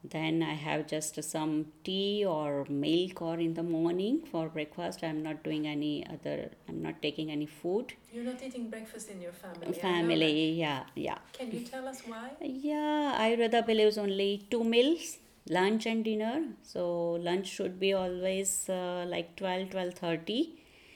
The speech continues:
Speaker 1: uh, and, uh, dinner should be before, uh, seven. So I also follow that. Mm, and, uh,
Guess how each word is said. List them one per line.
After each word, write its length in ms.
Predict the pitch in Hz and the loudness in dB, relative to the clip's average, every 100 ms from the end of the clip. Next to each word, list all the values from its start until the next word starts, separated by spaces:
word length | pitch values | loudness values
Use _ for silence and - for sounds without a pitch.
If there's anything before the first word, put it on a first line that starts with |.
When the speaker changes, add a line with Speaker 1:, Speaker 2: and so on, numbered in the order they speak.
| - - _ - | -20 -20 _ -8
Speaker 1:
uh, 380 | 175 165 160 160 | -4 -2 -2 -4
and, 320 | 165 165 165 165 | 0 4 4 2
uh, 640 | 160 160 156 156 160 160 | 2 2 0 0 0 0
dinner 340 | 170 185 190 | 0 2 0
should 300 | 190 190 165 | -2 -6 -4
be 100 | 170 | 0
before, 580 | 170 160 - - 156 151 156 | 0 0 -4 -4 -2 -2 -2
uh, 420 | 143 147 - - 143 - - _ _ _ _ _ | -2 -2 -4 -8 -10 -20 -20 _ _ _ _ _
seven. 540 | - - 165 156 185 302 - - - _ - | -12 -2 0 2 2 0 -6 -20 -20 _ -14
So 720 | - - 175 170 165 143 160 - - | -12 -4 -2 0 0 -2 -6 -14 -8
I 120 | 151 | -2
also 300 | 165 160 160 | 0 0 -2
follow 340 | 208 208 214 254 | -4 -2 -2 0
that. 360 | 262 311 - - _ _ - - _ _ _ _ _ _ _ - _ - | -2 -2 -4 -18 _ _ -20 -20 _ _ _ _ _ _ _ -20 _ -10
Mm, 180 | 214 220 - | -10 -10 -10
and, 300 | 202 202 202 | -6 -6 -4
uh, 500 | 202 202 202 196 196 | -2 -2 -2 -2 -4